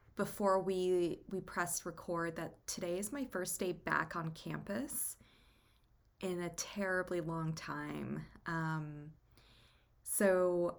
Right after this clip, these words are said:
I feel my spoon check-in actually, you know, I, my energy is good today. I'm feeling possibility. Um, yeah, I'm feeling good. How,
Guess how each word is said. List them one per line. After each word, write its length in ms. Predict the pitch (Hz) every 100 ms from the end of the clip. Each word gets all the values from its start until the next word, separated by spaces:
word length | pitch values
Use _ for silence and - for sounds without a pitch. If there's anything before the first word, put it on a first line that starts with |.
| -
I 240 | 180 185
feel 880 | 185 - 196 190 180 175 175 175 175 - _ _ _ _ _ _ _
my 140 | 220 220
spoon 420 | 208 - 226 233
check-in 320 | 285 277 285
actually, 600 | 254 247 - 254 247 247
you 120 | 220
know, 260 | 226 214 208 -
I, 140 | 214 208
my 140 | 214
energy 440 | 208 214 233 262
is 140 | 247 240
good 240 | 233 214
today. 580 | - 226 220 214 214 214 - - - _ -
I'm 140 | 208
feeling 340 | 208 214 202 208
possibility. 1200 | - 202 - 214 190 185 190 196 190 185 185 185 - _ _ _ _ _ -
Um, 720 | 190 185 185 180 180 185 185 - _ _ _ _ _ _ _ _ _
yeah, 180 | 277 240
I'm 140 | 208 208
feeling 320 | 254 247 233
good. 220 | 233 185
How, 240 | - 220